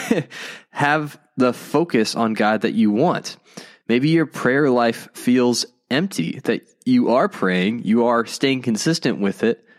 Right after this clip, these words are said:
but you feel like you're just talking to no one. Or maybe you just aren't excited about spending time with God, whereas before, you were always looking forward to those quiet times. Now, not so much.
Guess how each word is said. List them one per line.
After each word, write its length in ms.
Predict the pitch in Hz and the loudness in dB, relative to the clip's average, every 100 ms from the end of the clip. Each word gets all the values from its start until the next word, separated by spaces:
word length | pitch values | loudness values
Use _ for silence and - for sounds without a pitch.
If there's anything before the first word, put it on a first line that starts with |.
| _ _ _ _ - | _ _ _ _ -2
but 340 | 135 143 - | 0 0 0
you 120 | 139 | 0
feel 240 | 135 151 147 | 2 2 2
like 220 | 147 - | 2 0
you're 80 | 135 | 0
just 240 | 127 - | 0 -2
talking 760 | - 113 113 - 113 107 107 120 _ _ | -2 0 0 0 0 0 -2 -8 _ _
to 720 | - 120 110 107 110 107 104 - | -2 2 4 4 4 2 0 -6
no 300 | 104 101 113 | -4 0 0
one. 340 | 160 98 - - _ _ _ - - - - | 0 -4 -12 -18 _ _ _ -20 -20 -18 -2
Or 80 | 151 | 0
maybe 220 | 165 208 | 2 4
you 80 | 226 | 2
just 200 | 214 - | 2 0
aren't 180 | 135 139 | -2 0
excited 420 | - - 110 113 | 0 0 2 0
about 220 | 110 98 | 0 0
spending 420 | - - 101 101 98 | -2 -2 0 -2 -2
time 300 | - 165 151 | -4 -2 -2
with 160 | - | -4
God, 340 | - - - - _ _ | -6 -6 -10 -20 _ _
whereas 320 | 120 117 120 | 0 2 2
before, 560 | - 120 - 202 127 - - - _ - | -2 -4 0 2 2 0 -8 -20 _ 0
you 180 | 127 | 2
were 180 | 139 127 | 4 2
always 400 | 120 135 131 120 | 2 2 2 2
looking 280 | 120 - 110 | -2 -2 -4
forward 360 | - 135 143 139 | -2 0 2 2
to 80 | 113 | 2
those 160 | 101 | 0
quiet 320 | - 143 143 | 0 -2 -2
times. 520 | - 95 101 92 - - - | -4 -4 -4 -4 -6 -8 -6
Now, 400 | - 151 117 135 _ _ _ _ - | -2 0 0 -4 _ _ _ _ -2
not 160 | 151 156 | -2 0
so 120 | 160 | 0
much. 460 | 196 - - - | 0 -4 -8 -12